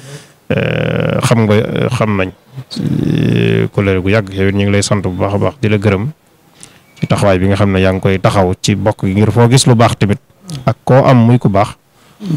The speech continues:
yi nga koy wan lu baax. Waaw, loolu tamit gis nañ ko te xam nañ ko. Daaw yaakaar naa, euh, xëy na la fekk nga jàpp ren waaye yaa fi teewaloon sëñ Bassirou Khadim Awa Ba,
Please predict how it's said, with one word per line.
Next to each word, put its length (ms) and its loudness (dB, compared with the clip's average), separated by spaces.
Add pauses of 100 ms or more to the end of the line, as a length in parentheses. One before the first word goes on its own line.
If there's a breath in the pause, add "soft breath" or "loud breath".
(140)
yi 140 2
nga 120 6
koy 160 6
wan 240 6
lu 80 2
baax. 280 -4 (1040)
Waaw, 180 2
loolu 200 0
tamit 200 0 (160)
gis 220 0
nañ 180 0
ko 80 0
te 80 0
xam 200 2
nañ 140 -2
ko. 100 -16 (600)
Daaw 320 2 (480)
yaakaar 400 -2
naa, 400 0 (640 loud breath)
euh, 480 0
xëy 160 0
na 160 0
la 80 4
fekk 240 0
nga 80 4
jàpp 240 0
ren 160 0
waaye 160 2
yaa 80 2
fi 80 -4
teewaloon 400 2
sëñ 160 -2
Bassirou 320 2
Khadim 240 0
Awa 180 0
Ba, 120 -2